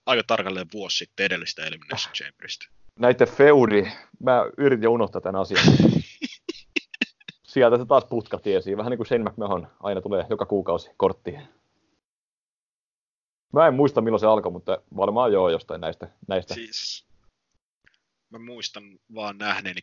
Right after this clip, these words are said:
Speaker 1: klipin siitä, tota, Elimination Chamberista, missä, tota, ne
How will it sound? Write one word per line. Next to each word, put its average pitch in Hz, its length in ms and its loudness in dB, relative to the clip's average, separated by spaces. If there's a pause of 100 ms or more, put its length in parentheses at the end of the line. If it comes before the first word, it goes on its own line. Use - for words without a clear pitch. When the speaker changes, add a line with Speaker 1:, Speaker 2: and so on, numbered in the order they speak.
Speaker 1:
klipin 95 360 -10
siitä, 165 340 -16
tota, - 440 -18 (680)
Elimination 160 680 -12
Chamberista, - 580 -14
missä, - 260 -8
tota, - 440 -16 (920)
ne 90 120 -14